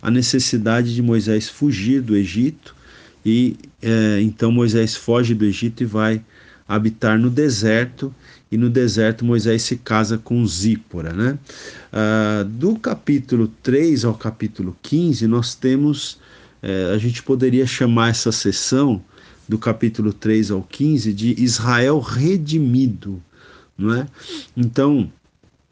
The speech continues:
nessa parte do livro de Êxodo, nós temos o,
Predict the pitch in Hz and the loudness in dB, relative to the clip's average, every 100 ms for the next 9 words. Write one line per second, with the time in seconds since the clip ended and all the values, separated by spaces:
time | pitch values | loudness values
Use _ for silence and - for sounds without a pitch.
0 | _ - - 117 143 147 123 120 120 123 | _ -12 -2 2 2 2 -2 2 2 2
1 | 120 101 98 110 104 92 101 123 143 110 | 0 0 2 2 0 0 0 2 2 0
2 | 98 104 117 117 - 120 113 98 113 110 | 0 2 0 0 0 2 2 2 2 2
3 | 95 | 0